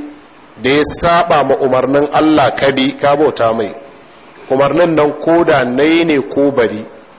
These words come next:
Idan ka karya ɗaya daga cikin gaɓoɓin jikinka domin kai mai ɗa'a wajen gaisuwa ko wani abu, shi ma wannan ana iya kiran shi da cewa ibada ne.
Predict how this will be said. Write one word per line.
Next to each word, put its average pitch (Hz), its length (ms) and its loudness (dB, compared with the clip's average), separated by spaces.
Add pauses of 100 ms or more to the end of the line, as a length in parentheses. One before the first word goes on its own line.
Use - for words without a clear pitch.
(600)
Idan 147 240 2
ka 170 100 0
karya 190 440 0
ɗaya 170 180 0
daga 131 220 0
cikin 151 360 -4
gaɓoɓin 160 600 0
jikinka 131 560 -2 (920)
domin 151 400 2
kai 151 240 0
mai 151 180 2 (120)
ɗa'a 151 340 2 (100)
wajen 139 360 0
gaisuwa 139 500 0
ko 147 140 -4
wani 147 360 4
abu, 104 300 -2 (380)
shi - 200 -6
ma 147 220 2
wannan 139 360 0
ana 147 200 0 (100)
iya 139 140 -2
kiran 143 260 -2
shi 123 140 -6
da 113 80 -4
cewa 135 380 0 (640)
ibada 120 480 0 (120)
ne. - 100 -14